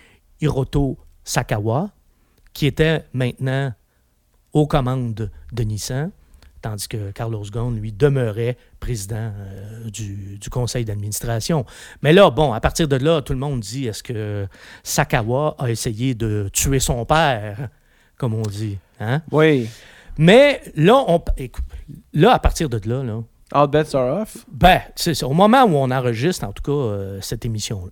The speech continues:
Speaker 1: cette émission, il y a pour l'instant rien qui est ressorti. Ce qu'on constate, c'est que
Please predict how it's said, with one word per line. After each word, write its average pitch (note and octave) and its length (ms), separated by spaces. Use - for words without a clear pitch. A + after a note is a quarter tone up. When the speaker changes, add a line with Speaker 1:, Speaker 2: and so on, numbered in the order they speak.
Speaker 1:
cette - 280
émission, C#3+ 420
il A#2+ 60
y C3+ 60
a A#2 240
pour D3 180
l'instant E3 480
rien C3 360
qui C#3+ 100
est A#2+ 80
ressorti. B2+ 640
Ce - 420
qu'on B3 220
constate, F#3+ 680
c'est - 280
que C#3 520